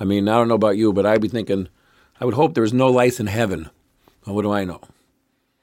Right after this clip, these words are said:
So, okay, why is this discovery a big deal? It's just a lice comb, right? All right, I'm gonna tell you. But I have to s-, plug our sponsor. You know our <laughs> sponsor,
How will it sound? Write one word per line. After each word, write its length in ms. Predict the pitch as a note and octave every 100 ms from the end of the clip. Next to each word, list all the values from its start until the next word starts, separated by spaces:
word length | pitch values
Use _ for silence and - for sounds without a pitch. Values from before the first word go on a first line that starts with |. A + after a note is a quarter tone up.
| _ _ _
So, 340 | - C#3 C3+ F3
okay, 240 | D#3 C3
why 220 | A#2 C3
is 180 | D#3 C3+
this 80 | D#3+
discovery 640 | F3+ - - B2+ A#2 C3+ C3+
a 80 | A#2+
big 360 | G#2 B2+ A#2+ G#2+
deal? 340 | C3+ A2+ F#2
It's 120 | F2+
just 160 | A#2+ -
a 60 |
lice 340 | A2 A#2 A#2+ -
comb, 300 | - G2 F#2
right? 280 | G2+ A#2+ - - _ _ _ _
All 80 | B2
right, 80 | A2
I'm 100 | A2
gonna 180 | A#2+
tell 260 | G#2 A#2+ A2
you. 200 | F2 E2 _ _ _ -
But 300 | D3 B2+ - _ _
I 80 | A#2
have 240 | A#2 D3+ C3
to 80 |
s-, 120 | B2+ - _ -
plug 260 | D3 C#3
our 140 | A#2 G#2
sponsor. 760 | - - B2 A#2+ G2+ F#2 F#2 - _ _
You 80 | C3
know 160 | B2+ C3+
our 120 | B2+
<laughs> 0 |
sponsor, 720 | - - C#3 B2+ A2+ G2 F2+